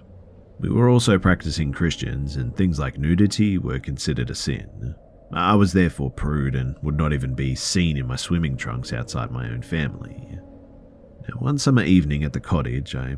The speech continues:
went to bed in my jimmies with about half a ton of bedsheets on. While summer was still in force,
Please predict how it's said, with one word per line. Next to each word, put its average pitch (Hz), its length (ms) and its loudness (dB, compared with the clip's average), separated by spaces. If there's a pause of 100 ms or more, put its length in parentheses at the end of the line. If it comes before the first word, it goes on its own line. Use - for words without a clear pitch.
went 123 220 2
to 110 100 6
bed 85 240 4
in 78 60 2
my 67 160 0
jimmies 67 680 -2
with 65 180 -4
about 123 280 -6
half - 280 -6
a 131 60 -8
ton - 180 -8
of 62 60 -8
bedsheets 62 580 -6
on. 65 420 -8 (460)
While 78 240 -4
summer 127 260 4
was 85 140 4
still 73 240 0
in 65 80 -4
force, 64 480 -4